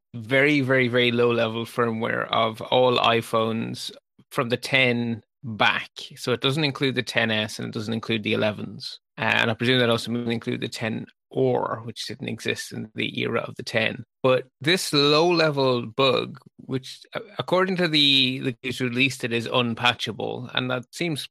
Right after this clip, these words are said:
plausible to me if it's down in the, the bootloader, which is so low-level. Um, it, what it basically means is that if you have physical access to a phone, you can run any O S on it you like,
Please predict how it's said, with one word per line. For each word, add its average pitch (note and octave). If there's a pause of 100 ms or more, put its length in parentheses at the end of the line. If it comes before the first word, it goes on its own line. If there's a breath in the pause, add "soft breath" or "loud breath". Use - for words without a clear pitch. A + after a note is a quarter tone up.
plausible B2+
to -
me A#2
if A#2
it's -
down A#2
in A2
the, A2+
the A2
bootloader, A#2 (120)
which -
is - (160)
so B2+
low-level. A2 (460 soft breath)
Um, B2 (240)
it, D3
what F3
it D#3+
basically A#3+
means F3+
is D#3
that C#3+
if C3
you D3
have F3
physical E3+
access C#3
to B2+
a A#2
phone, A#2+ (200)
you C#3
can C3 (180)
run C3+ (100)
any B2+
O A#2+
S B2
on A#2+
it A2+
you A2
like, C3+